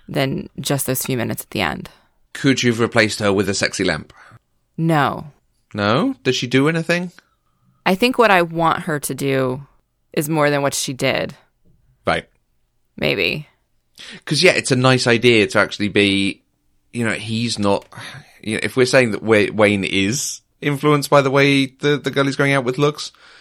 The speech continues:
Speaker 2: Garth is not, and he meets a nice girl, uh, who then does something, who helps with the show, who is an asset, who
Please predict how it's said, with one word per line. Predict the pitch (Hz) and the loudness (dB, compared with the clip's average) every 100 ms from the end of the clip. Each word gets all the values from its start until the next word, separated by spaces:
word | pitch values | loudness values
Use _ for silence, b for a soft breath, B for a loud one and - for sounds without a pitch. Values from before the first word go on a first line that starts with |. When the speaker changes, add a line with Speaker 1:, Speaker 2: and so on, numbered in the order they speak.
| b b b b b 117 | b b b b b -2
Speaker 2:
Garth | 117 110 107 | 4 4 2
is | 104 | -2
not, | 101 101 - | 0 -2 0
and | 110 | 0
he | 104 | 2
meets | 98 90 | 0 -2
a | |
nice | 95 92 | -2 2
girl, | 101 90 90 - _ _ _ _ - | 2 2 0 -12 _ _ _ _ -8
uh, | - - | -4 2
who | 156 156 | 4 6
then | 175 156 | 4 4
does | 170 185 | 2 2
something, | 185 - 139 | 0 -2 -4
who | 107 117 | -2 -2
helps | 113 - 143 - - | 0 0 -2 -2 -8
with | 135 | -6
the | 127 | -4
show, | 131 - 131 139 123 | -2 2 4 4 2
who | 101 107 | -2 -2
is | 123 120 | -2 2
an | |
asset, | 117 127 - 117 90 - | 2 2 2 2 2 0
who | 110 107 98 | 0 0 -4